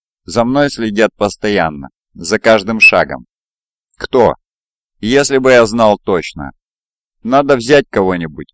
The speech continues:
и попытаться разговорить. Это насторожит их еще больше. Пусть лучше думают, что ничего не замечаю". "А среди команды Боинга и твоей охраны их нет?" "Исключено.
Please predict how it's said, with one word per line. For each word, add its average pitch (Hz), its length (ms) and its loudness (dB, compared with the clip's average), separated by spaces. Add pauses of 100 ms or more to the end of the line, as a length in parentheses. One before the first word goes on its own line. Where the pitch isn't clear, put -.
и 98 120 -10
попытаться 113 680 0
разговорить. 92 680 -2 (720)
Это 123 280 0
насторожит 92 800 -4
их - 240 -8
еще 104 340 -4
больше. 90 480 -4 (560)
Пусть 143 300 -4
лучше 127 320 -4
думают, 113 460 -4
что - 280 -10
ничего 107 420 -4
не 101 140 -2
замечаю". 92 680 -4 (920)
"А 95 160 0
среди 127 300 -2
команды 131 480 2
Боинга 117 500 2
и 107 180 -8
твоей 110 360 2
охраны 107 420 -2
их - 280 -14
нет?" 117 280 -2 (540)
"Исключено. 104 840 -6